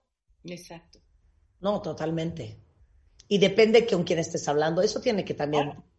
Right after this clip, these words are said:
Speaker 2: mucho con el body language, con quién estás hablando, cómo estás recibiendo esta información, si cruzas las piernas, si te cierras y cruzas los brazos, ¿no?
Speaker 1: Exacto.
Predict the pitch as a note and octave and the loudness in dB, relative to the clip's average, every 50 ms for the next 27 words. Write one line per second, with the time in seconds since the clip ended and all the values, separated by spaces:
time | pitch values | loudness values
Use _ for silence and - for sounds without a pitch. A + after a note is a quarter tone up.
0 | _ _ D#3+ E3 D3+ - D#3+ D3+ C#3+ C3+ C3+ C3+ C#3+ E3+ G3 F#3 D#3+ C#3+ C#3 C3 | _ _ -14 -12 -8 -6 -4 -2 -2 -4 -4 -2 0 2 2 2 0 -2 -4 -4
1 | C#3 C#3 C3 C#3 C3 - - C3+ B2+ - C3+ C#3 C#3 - - C#3 - - C3 C#3 | -6 -8 -8 -10 -10 -10 -12 -12 -12 -10 -8 -8 -8 -8 -10 -12 -12 -8 -6 -4
2 | D3 E3 F3+ F#3 F3+ F3 E3+ D#3+ D#3 - - - _ _ _ _ - G3+ F#3 F#3 | -2 -2 -2 0 2 4 4 2 2 -2 -10 -20 _ _ _ _ -2 0 2 2
3 | E3+ F3 - E3+ D3+ E3+ E3 - - D#3+ D#3 D3+ - D3 C#3+ - D3 C3 C3 - | 2 0 0 0 0 -2 -4 -4 -2 -2 -2 -2 -2 -4 -4 -4 -4 -4 -4 -6
4 | C3 B2+ B2+ B2+ B2 - - F#3 F3+ F3+ F#3 F#3 - - - - D3 C#3+ D3 C#3+ | -6 -6 -6 -6 -6 -4 -2 -2 -2 0 -2 -2 -4 -6 -6 -6 -6 -4 -4 -4
5 | A#2+ B2 B2 - - F#3+ F#3 E3+ D3+ E3 E3+ D#3+ D#3+ D#3 - - - - _ _ | -6 -6 -8 -4 0 2 2 2 2 0 -2 -2 -2 -4 -6 -10 -20 -20 _ _
6 | _ - - D3 - C#3+ C#3 - - E3+ D3+ D3 D3 - D3+ B2+ - - C#3+ C3 | _ -12 -10 -6 -4 -2 -2 0 0 0 0 0 -2 -2 -4 -6 -6 -6 -10 -8
7 | - C3 B2 B2+ B2 A#2 C#3 D#3 E3+ F3+ E3 - - D#3+ D3 - C3 C3 D#3+ A3 | -8 -8 -8 -8 -6 -4 -2 0 0 0 0 -2 -2 -4 -4 -4 -4 -4 -4 -4
8 | C4+ - - _ _ _ _ _ _ _ _ _ _ _ _ _ _ E3+ D#3+ _ | -6 -8 -14 _ _ _ _ _ _ _ _ _ _ _ _ _ _ -20 -20 _
9 | _ - - | _ -20 -20